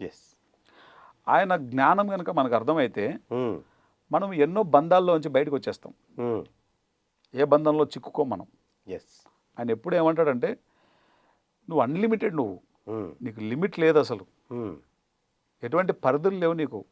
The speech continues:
Speaker 1: ఎస్.
Speaker 2: పరిధులు దాటి విస్తరించి ఉన్నావు నువ్వు.
Speaker 1: Hmm.
Speaker 2: నీ యొక్క ఒరిజినల్ స్టేట్‌లో నువ్వు జీవించాలని" చెప్తాడు.
Speaker 1: Hmm.
Speaker 2: అసలు ఫిజికల్‌గా నువ్వు ఈ ఫిజికల్ లైఫ్ని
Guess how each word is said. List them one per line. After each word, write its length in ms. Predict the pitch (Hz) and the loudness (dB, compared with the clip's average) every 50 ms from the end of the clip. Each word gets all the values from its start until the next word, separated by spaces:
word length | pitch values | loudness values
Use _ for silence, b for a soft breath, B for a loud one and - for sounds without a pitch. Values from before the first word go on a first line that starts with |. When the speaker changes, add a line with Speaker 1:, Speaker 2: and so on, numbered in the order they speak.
| _ _ _ 92 | _ _ _ -16
Speaker 1:
ఎస్. 280 | 87 - - - - - | -16 -16 -18 -12 -4 -2
Speaker 2:
పరిధులు 460 | 117 123 139 151 156 175 175 170 151 | -2 -2 -2 -4 -8 -6 -6 -4 -6
దాటి 400 | 120 113 107 113 113 139 - - | -6 -4 -2 0 0 0 -2 -4
విస్తరించి 440 | 131 123 - - 151 165 175 160 165 | -8 -8 -6 -6 -8 -8 -8 -8 -8
ఉన్నావు 220 | 151 139 139 135 | -6 -6 -4 -6
నువ్వు. 460 | 117 104 92 95 - _ _ - 101 | -6 -8 -10 -12 -18 _ _ -12 -12
Speaker 1:
Hmm. 180 | 98 95 90 78 67 _ _ _ _ _ _ _ _ - 117 113 | -12 -12 -12 -16 -20 _ _ _ _ _ _ _ _ -16 -10 -6
Speaker 2:
నీ 120 | 120 135 | -2 -2
యొక్క 360 | 160 175 170 160 151 - - 127 | -2 -2 0 -2 -2 -2 0 0
ఒరిజినల్ 500 | 117 117 127 131 131 147 180 202 196 175 | 0 2 0 0 0 -2 -2 -2 -4 -4
స్టేట్‌లో 340 | - - 160 151 147 175 | -2 0 0 0 0 0
నువ్వు 180 | 170 160 139 117 | -2 -2 -2 -2
జీవించాలని" 520 | 117 131 143 156 143 - 139 143 151 156 | 0 -2 -2 -2 -2 -2 -2 0 0 -2
చెప్తాడు. 340 | 143 117 - - 110 - - _ _ _ _ _ - | -4 -6 -4 -6 -6 -6 -8 _ _ _ _ _ -18
Speaker 1:
Hmm. 160 | 101 101 101 95 85 - - | -16 -14 -14 -14 -10 0 6
Speaker 2:
అసలు 180 | 180 214 202 | 6 6 6
ఫిజికల్‌గా 520 | - - 160 151 175 190 202 196 190 196 196 | 6 2 -2 0 0 2 2 2 4 2 2
నువ్వు 180 | 180 180 170 | 0 0 0
ఈ 120 | 156 143 135 | 2 0 0
ఫిజికల్ 420 | 135 143 135 147 156 175 175 170 | 0 -4 -6 -6 -4 -4 0 2
లైఫ్ని 440 | 160 160 151 - 160 185 - 160 | 2 0 0 -2 -6 -8 -8 -10